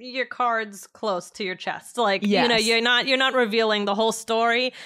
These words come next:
Speaker 1: Maybe this is all you
Speaker 2: Right.
Speaker 1: feel comfortable sharing, and that's fine. Like, maybe you're at a, at a cocktail party or something, and you're meeting someone and you say,
Speaker 2: Yeah.
Speaker 1: "Oh, I'm kind of between jobs right now." Like, you know, you don't have to share all the <laughs> details, and this is kind of a good way to do it, I think.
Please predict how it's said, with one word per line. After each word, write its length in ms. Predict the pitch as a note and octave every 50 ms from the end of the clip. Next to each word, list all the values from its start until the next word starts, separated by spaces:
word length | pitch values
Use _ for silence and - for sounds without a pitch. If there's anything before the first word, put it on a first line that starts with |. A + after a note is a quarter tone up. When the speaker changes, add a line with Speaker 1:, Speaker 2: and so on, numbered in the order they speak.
| - -
Speaker 1:
Maybe 220 | C4 B3+ C4 B3
this 100 | A3 A#3+
is 80 | A#3+ B3 B3
all 140 | G#3+ G3+ F#3
you 60 | -
Speaker 2:
Right. 80 | A3+ A3
Speaker 1:
feel 100 | A#3+ A#3
comfortable 480 | A3+ - A3+ A3 A3 A#3+ A3+ G#3+ A3+ A3+
sharing, 500 | G#3+ - B3 C4 - A#3 F3+ F3 F3+ F#3+
and 80 | G3+ G#3+
that's 200 | A3+ A3 - -
fine. 180 | D4+ C#4 A3 F#3
Like, 140 | F#3+ F#3
maybe 240 | E3+ F#3+ F#3+ F#3+ A3+
you're 120 | B3 B3 B3
at 80 | B3 B3+
a, 80 | B3+ B3 _ _ _ -
at 100 | A#3 A#3+
a 60 | B3
cocktail 420 | A#3+ - - G#3+ - - B3 G#3+ G3+
party 340 | - G#3+ G3 G3 F#3+ F3+
or 60 | F#3 G#3
something, 300 | - A3 G#3 G3 G3+ G3
and 100 | G3 G3+
you're 80 | G3
meeting 240 | G3 G#3 A3+ A#3+ A3+
someone 240 | - - F3 F3 E3
and 100 | E3 D#3
you 60 | D3
say, 80 | C#3+ C3+
Speaker 2:
Yeah. 80 | F4
Speaker 1:
"Oh, 80 | A4 A4+
I'm 180 | F#4+ F4 E4+
kind 140 | C#4+ D4+ D4+
of 60 | D#4 D4
between 320 | D4+ - - C#4 C4+ C#4
jobs 300 | B3+ A3 G#3 G#3+ G#3 G#3
right 120 | A3 A3 -
now." 220 | G#3 G3+ G3+ G#3 G3+
Like, 360 | G3+ G3 F#3+ G3 F#3+ - - - - - - - - - -
you 120 | B3+ C4+
know, 380 | C4 A3+ G#3 G#3+ A3+ A#3+ A#3+ B3
you 160 | C4+ C4 C#4+
don't 160 | D#4 D#4 D#4
have 180 | D4 D4+ D#4 D#4
to 280 | - E4+ D#4 D#4 D#4 C#4
share 560 | - - - - A#3+ A3+ C4 F4+ E4+ - - - _ _ _ _ _ -
all 280 | B3+ B3+ D4 C4+ B3+ B3+
the 100 | B3 D4+
<laughs> 120 | B3 - C4+ - - G#3+ G#3+ G3
details, 220 | E3 C#3+ F3 G3+ G3+
and 120 | G#3 G#3
this 140 | A3 G#3 -
is 100 | A#3 -
kind 220 | - - G3 F#3+
of 80 | F#3+ E3+
a 40 | F3+
good 160 | D#3+ F#3+ E3+
way 120 | F3 F3
to 100 | E3+ E3+
do 220 | F3 - G3 F#3 E3+
it, 100 | D#3+ -
I 60 | -
think. 340 | D#3+ - - - - G3+ _